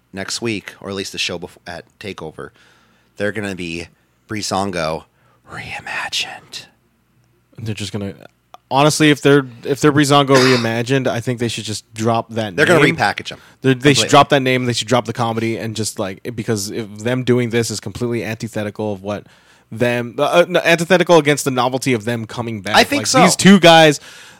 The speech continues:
Speaker 2: the, like, think about the story about these two guys just being on, like, getting the main roster and not having it not be what they,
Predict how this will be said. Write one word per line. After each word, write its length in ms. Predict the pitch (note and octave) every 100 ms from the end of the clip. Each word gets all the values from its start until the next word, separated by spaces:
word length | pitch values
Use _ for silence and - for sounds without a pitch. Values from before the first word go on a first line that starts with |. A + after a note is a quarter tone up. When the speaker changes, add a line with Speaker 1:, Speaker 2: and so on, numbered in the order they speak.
| _
Speaker 2:
the, 140 | C#3
like, 260 | D3+ D#3 C#3
think 380 | C#3+ D#3 F3+ G3+
about 220 | G#3 G3
the 80 | F#3
story 280 | - F#3+ F#3+
about 260 | F3 E3+
these 200 | D#3 D#3+
two 180 | - F3
guys 440 | D#3 D#3 D3+ C3 A#2
just 260 | B2+ A#2+
being 260 | A#2+ C3+ D3
on, 280 | C#3+ C#3 C3+
like, 340 | B2 A2 G#2+
getting 280 | - C3 C#3+
the 80 | C3+
main 200 | B2+ B2
roster 360 | A2+ A2+ A#2+
and 100 | G#2+
not 140 | A2 G#2+
having 280 | A2+ A#2+ B2
it 120 | G#2+
not 280 | A2 A#2 -
be 140 | A#2
what 180 | G#2+ G#2
they, 280 | G#2 G2+